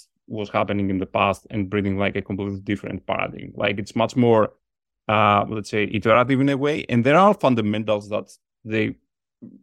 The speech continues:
remain there no matter what. Like, some things cannot change. Like, the fundamentals are there. And so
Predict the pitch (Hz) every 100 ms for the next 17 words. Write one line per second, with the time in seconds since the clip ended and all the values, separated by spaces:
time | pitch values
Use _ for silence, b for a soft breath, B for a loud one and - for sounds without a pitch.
0 | _ 120 110 107 107 98 - - _ -
1 | 123 113 107 - 113 - _ _ 107 104
2 | - - 151 131 131 123 - - _ _
3 | _ 123 113 117 - - - - - -
4 | 104 107 110 107 127 135 123 110 107 107
5 | - 98 117 104